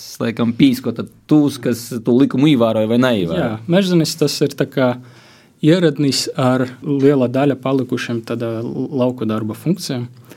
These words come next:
Speaker 2: kurš gan varbūt neko daudz fiziski nedara, bet mežā pavada izstaigājot un apētot un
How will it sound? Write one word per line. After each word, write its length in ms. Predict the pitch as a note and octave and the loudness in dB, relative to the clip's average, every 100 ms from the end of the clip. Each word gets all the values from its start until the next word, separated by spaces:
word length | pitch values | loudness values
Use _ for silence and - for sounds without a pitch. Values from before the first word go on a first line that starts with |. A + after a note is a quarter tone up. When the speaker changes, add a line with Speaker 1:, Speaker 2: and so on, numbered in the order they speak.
| - - _ _ _ _ | -20 -20 _ _ _ _
Speaker 2:
kurš 260 | - A2+ A#2+ | -12 -6 -2
gan 160 | A#2 | -2
varbūt 400 | A2+ A2 A#2 A2 - - - | -2 -4 -6 -8 -8 -10 -10
neko 320 | - B2 - B2+ | -8 -4 -2 2
daudz 240 | B2 A#2+ | 0 0
fiziski 480 | - B2+ B2 - C3+ | -2 0 0 -2 0
nedara, 320 | G#3+ E3 B2+ | 2 2 2
bet 240 | B2 A#2+ - - | -2 -4 -8 -10
mežā 440 | C3+ C3+ B2+ A#2+ A2+ | -4 -2 -2 -4 -6
pavada 500 | - B2+ B2+ A#2 A2+ A2+ - - | -4 0 0 -2 -4 -8 -10 -4
izstaigājot 760 | C#3 - B2 A#2+ A#2 A2+ A#2 | -4 0 0 0 -2 -4 -4
un 80 | A#2+ | -4
apētot 640 | B2+ B2 A#2 A#2 A2 A#2 | -4 -6 -8 -6 -8 -6
un 160 | A2 | -6